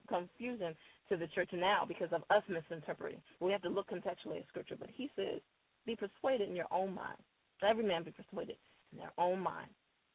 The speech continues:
Be strong in the Lord and the power of his might. We are to add to our faith knowledge and virtue. Knowledge, first of all, we must know who we are. We must know what we're called to do. We must know how to do it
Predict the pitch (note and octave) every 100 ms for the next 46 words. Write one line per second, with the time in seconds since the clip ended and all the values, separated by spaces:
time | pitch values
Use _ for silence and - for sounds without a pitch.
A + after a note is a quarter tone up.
0 | _ _ G#3 - - A3+ A3+ A3+ G3 F#3+
1 | G3 F3+ F3 F#3+ F#3 F3+ G#3 F3 - -
2 | - _ G3+ A#3 - F#3 F#3 - G3 D#3+
3 | - _ _ _ - G3+ G#3+ G#3+ A#3+ G3
4 | F#3+ - F#3 E3+ E3+ E3+ G3 F#3 - -
5 | - _ _ _ - E3 F#3 G3 - D#3+
6 | - E3+ G3+ B3 F#3+ A3 B3+ G3 C4+ G#3+
7 | - F#3+ A3+ G3+ G3 - - - - F#3+
8 | E3+ E3+ E3+ E3+ D#3 E3 E3+ F3+ G#3+ F#3
9 | - - E3+ - A3 A#3+ G3+ F3 F3